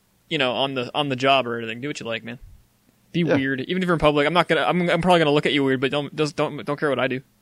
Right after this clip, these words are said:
Speaker 2: Yeah.
Speaker 1: I don't care.
Speaker 2: So it's, it's, I, I love it though. I would honestly say, as far as American-made animations, uh, animation, Owl House is probably the best show to watch right now.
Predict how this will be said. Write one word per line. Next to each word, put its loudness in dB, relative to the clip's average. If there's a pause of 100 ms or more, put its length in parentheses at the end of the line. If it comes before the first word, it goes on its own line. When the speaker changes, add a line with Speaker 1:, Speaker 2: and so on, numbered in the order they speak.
(840)
Speaker 2:
Yeah. -8
Speaker 1:
I -6
don't -6
care. -8
Speaker 2:
So 0
it's, -10
it's, -2
I, 6
I 4
love 4
it -4
though. 2
I 4
would 4
honestly 2
say, 0
as -2
far 4
as 0
American-made 0
animations, -4
uh, 6
animation, -2
Owl 4
House -2
is -14
probably -4
the -12
best -2
show -6
to -8
watch -8
right -8
now. -10